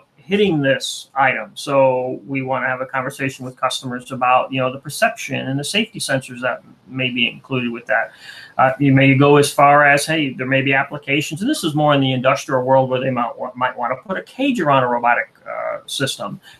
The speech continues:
to make sure humans are not in there. That's not necessarily where we operate. I mean, we're operating in more controlled atmospheres where we're not necessarily, um, worried about people, you know, coming into our workspace. But, you know, you, you need to be sensitive to, you know, what the safety requirements might be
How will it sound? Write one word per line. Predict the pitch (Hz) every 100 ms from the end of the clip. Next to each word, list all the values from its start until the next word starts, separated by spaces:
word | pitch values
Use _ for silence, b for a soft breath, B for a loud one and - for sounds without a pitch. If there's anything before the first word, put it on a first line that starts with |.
| -
to | 139
make | 131
sure | - 127
humans | 135 135 123 123
are | 123
not | 120
in | 120 120
there. | 117
That's | 151 170
not | 151 -
necessarily | 143 139 135 147 135
where | 131 127
we | 131 160
operate. | 131 113 123 123
I | 120
mean, | 120 123
we're | 131 139
operating | 135 135 131 123 123
in | 120
more | 123 127 123
controlled | 123 - 135 127 123 120
atmospheres | 139 - 135 - 131 120 127
where | 123
we're |
not | 131 131 135
necessarily, | - - 139 131 127 127 123 B B B
um, | - 120 120 123
worried | 135 123
about | 123 - -
people, | 139 131 123 120
you | 131
know, | 120
coming | - 131 131
into | 135 131
our | 120
workspace. | 151 208 - - 127 127
But, | 160 160
you | 165
know, | 151 147 - - - -
you, | 160 -
you | 175
need | 196 190
to | 165
be | 151
sensitive | - 170 156 143 143 139
to, | - 143 139 139 b b
you | 143
know, | 135
what | 127 143
the | -
safety | 147 143 135
requirements | 120 - 131 123 120 -
might | 110 -
be | 120